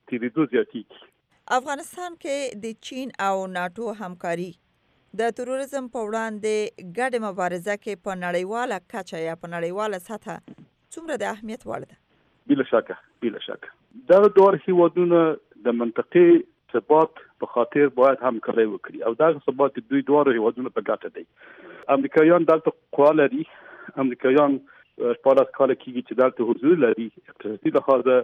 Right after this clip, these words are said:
Speaker 1: همکاري کوي، امنیتي او سیاسي لحاظه افغانستان سره مرسته کوي. همداشان چینایان اوس، اوس زموږ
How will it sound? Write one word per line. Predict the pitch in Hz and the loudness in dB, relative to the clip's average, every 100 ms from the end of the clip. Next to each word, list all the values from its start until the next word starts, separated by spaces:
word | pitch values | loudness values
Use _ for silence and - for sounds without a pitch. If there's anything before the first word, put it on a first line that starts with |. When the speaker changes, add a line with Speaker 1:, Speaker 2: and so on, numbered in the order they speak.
| - | 0
Speaker 1:
همکاري | 120 107 123 127 | -4 0 0 0
کوي، | 131 - 113 110 113 | -2 -6 -8 -8 -10
امنیتي | 110 110 107 - | -6 -4 -2 -2
او | 120 - | -2 -2
سیاسي | 104 123 | -6 -8
لحاظه | - 123 107 | -6 -4 -2
افغانستان | - 110 120 110 | -6 -10 -12 -8
سره | 110 | -8
مرسته | 104 104 101 _ | -6 -8 -10 _
کوي. | - - - - - - _ | -20 -20 -20 -20 -20 -20 _
همداشان | 131 123 185 208 175 156 | -4 4 4 4 0 0
چینایان | - 117 123 147 156 139 | -2 -2 2 2 2 0
اوس، | 147 151 _ - | 0 0 _ -4
اوس | 139 139 _ _ _ _ | -4 -4 _ _ _ _
زموږ | 123 147 | -2 0